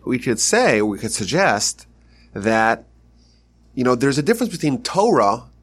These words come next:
and wisdom. There's a lot of wisdom out there. When we say the word Torah, we're explicitly referring to godly wisdom.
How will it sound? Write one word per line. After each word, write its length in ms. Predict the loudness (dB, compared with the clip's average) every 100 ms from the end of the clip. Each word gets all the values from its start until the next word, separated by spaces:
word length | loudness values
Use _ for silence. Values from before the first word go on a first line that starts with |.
| _ _ _ _
and 420 | 0 2 2 0 -4
wisdom. 560 | -2 -2 -2 -6 -6 -16 _ _ _ _ _ _ _ _ _ _ _ _ _ _ _ _ _ _ _ _ _ _
There's 140 | 0
a 40 | 2
lot 100 | 2
of 100 | 2
wisdom 260 | 2 2
out 240 | 2 2 -2
there. 280 | -8 -10 -16 _ _ _ _ _ _
When 140 | -2
we 80 | 0
say 180 | 2 2
the 80 | 2
word 260 | 2 0
Torah, 600 | 0 0 4 4 4 0 -8 _ _ _ _ _ _ _ _ -2
we're 160 | 0
explicitly 480 | 0 0 -2 0 0
referring 400 | 0 0 -2 -2
to 140 | -6
godly 380 | -2 0 2 2
wisdom. 480 | 0 -2 -4 -10 -12